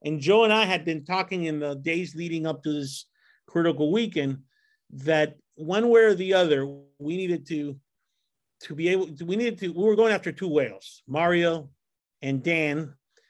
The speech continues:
And at the end of the weekend, we needed to have either Mario locked down, M, Dan locked down, D, or M plus D. So there were only three options that weekend,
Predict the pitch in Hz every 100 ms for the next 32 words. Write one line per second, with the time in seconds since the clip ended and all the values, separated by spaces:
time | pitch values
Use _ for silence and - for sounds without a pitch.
0 | _ _ _ 170 165 165 160 - 160 147
1 | 175 233 233 214 233 214 180 160 160 170
2 | 196 185 175 143 170 165 151 139 160 196
3 | 233 233 220 214 208 196 170 170 196 190
4 | - 156 143 202 180 _ _ _ _ _
5 | _ _ _ - 120 190 226 220 175 165
6 | 139 151 151 147 160 180 - - 123 208
7 | 185 175 175 _ _ _ _ _ - 254
8 | 269 240 226 214 - - 233 220 - 175
9 | 151 139 135 135 104 - - 165 196 247
10 | 240 240 233 196 - 226 214 202 180 -
11 | 165 170 240 233 247 233 196 160 160